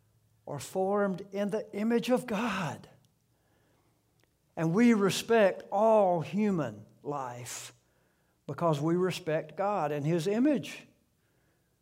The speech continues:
We're all formed in the image of God. An inappropriate expression of anger defiles our spirit, which should be devoted to God.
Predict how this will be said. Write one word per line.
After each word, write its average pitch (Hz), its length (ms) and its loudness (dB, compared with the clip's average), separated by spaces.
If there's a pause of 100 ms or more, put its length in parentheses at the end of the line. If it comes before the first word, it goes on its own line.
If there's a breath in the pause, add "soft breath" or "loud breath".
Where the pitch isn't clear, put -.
(280)
We're 156 180 -4
all 196 400 6
formed 208 520 2
in 214 340 -2
the 190 200 0
image 196 520 -6
of 180 200 -2
God. 185 380 0
An 170 120 -2
inappropriate 202 720 0
expression 190 540 -2
of 185 220 2
anger 165 640 -2 (720 soft breath)
defiles 185 880 4
our 190 260 2
spirit, 196 720 0
which 202 180 0
should 233 380 0
be 190 180 4
devoted 151 800 2 (1200)
to - 80 -8
God. 120 540 -12